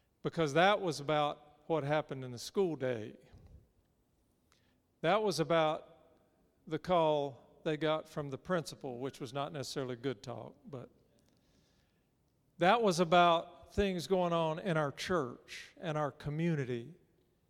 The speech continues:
That was about our other relatives.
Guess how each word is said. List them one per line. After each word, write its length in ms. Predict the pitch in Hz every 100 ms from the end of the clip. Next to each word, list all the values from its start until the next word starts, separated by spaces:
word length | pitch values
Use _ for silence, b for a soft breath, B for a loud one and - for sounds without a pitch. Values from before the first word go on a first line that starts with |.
| _ _ _ _ _ _ _
That 200 | 180 226
was 160 | 233 180
about 320 | 190 190 190
our 280 | 196 180 185
other 300 | 185 185 170
relatives. 1080 | 180 175 165 151 147 123 127 180 - -